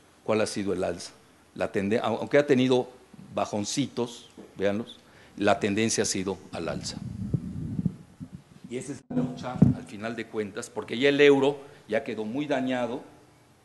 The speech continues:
Eh, nuestra tesis es de que hay una guerra de divisas.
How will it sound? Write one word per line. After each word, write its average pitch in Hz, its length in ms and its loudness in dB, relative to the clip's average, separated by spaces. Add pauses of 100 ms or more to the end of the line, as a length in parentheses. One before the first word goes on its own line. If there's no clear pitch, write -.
(640)
Eh, 92 360 -4 (340)
nuestra 123 520 2
tesis 123 600 0 (400)
es 107 200 -8
de 107 140 -6
que 95 300 -6
hay 117 180 2
una 113 180 2
guerra 123 340 8
de 104 120 4
divisas. 104 580 -2